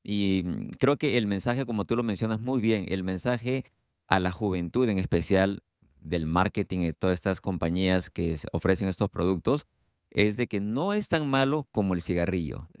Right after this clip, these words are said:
No, esto no es tan malo como el tabaco, no te preocupes. Y como le ponen unos sabores diferentes, lo hacen ver como que no es una sustancia que te va a afectar la salud, cuando en realidad afecta muchísimo. Eh, no es nada recomendable y, y está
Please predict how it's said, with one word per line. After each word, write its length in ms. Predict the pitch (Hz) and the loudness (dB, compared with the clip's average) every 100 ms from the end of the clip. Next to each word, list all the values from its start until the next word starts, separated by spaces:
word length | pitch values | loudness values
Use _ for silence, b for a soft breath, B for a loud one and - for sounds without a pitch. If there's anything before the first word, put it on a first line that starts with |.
| _ _ | _ _
No, 260 | 104 123 135 | -4 0 2
esto 240 | 151 165 | 0 -2
no 120 | 151 | -2
es 120 | 151 - | -2 -2
tan 180 | 127 | -2
malo 260 | 120 123 123 | 0 2 2
como 240 | - 107 | 0 0
el 120 | 92 80 | 0 -2
tabaco, 520 | 90 90 78 - - | 0 0 0 -4 -10
no 160 | - 104 | -2 0
te 100 | 117 | 0
preocupes. 600 | 101 82 98 - 76 - - | 0 0 0 0 -4 -8 -10
Y 140 | 98 | -6
como 200 | - 98 | 0 2
le 120 | 92 87 | 2 2
ponen 280 | 113 123 | 0 0
unos 220 | 127 127 117 | -2 -4 -2
sabores 540 | 98 104 113 120 101 | 0 2 2 0 -4
diferentes, 600 | 101 92 95 107 107 - | -6 -4 -2 -2 -4 -4
lo 280 | 95 95 92 | 0 2 4
hacen 360 | 107 - 113 | 2 0 0
ver 280 | 101 101 117 - _ _ _ | 2 2 0 -6 _ _ _
como 300 | 98 95 87 | -2 0 0
que 520 | - 87 85 82 69 - _ _ _ | 0 2 2 0 -2 -8 _ _ _
no 300 | - 87 98 | -6 0 2
es 120 | 104 | 2
una 100 | 104 | 0
sustancia 380 | 98 87 92 92 | -2 -2 -2 -4
que 120 | 95 | -4
te 80 | 78 | -2
va 60 | 82 | 0
a 20 | |
afectar 320 | 85 76 85 | 0 -2 0
la 100 | 85 | 0
salud, 200 | - 87 | 0 0
cuando 340 | - 98 87 90 | 2 2 2 0
en 100 | 85 | 0
realidad 380 | 82 82 95 113 | -2 0 0 -2
afecta 340 | - - 87 98 | -2 -2 0 0
muchísimo. 600 | 87 - 98 85 78 76 - | 0 -2 -2 -2 -2 -4 -2
Eh, 440 | 82 80 78 78 | 0 2 0 -2
no 100 | 58 92 | 0 0
es 80 | |
nada 220 | 95 107 104 | 2 2 2
recomendable 720 | 104 95 90 95 107 92 90 _ _ _ | 0 0 0 0 2 0 -2 _ _ _
y, 360 | - 85 85 80 | -6 -2 0 0
y 180 | 104 87 | 0 -2
está 400 | 80 95 95 | 0 2 2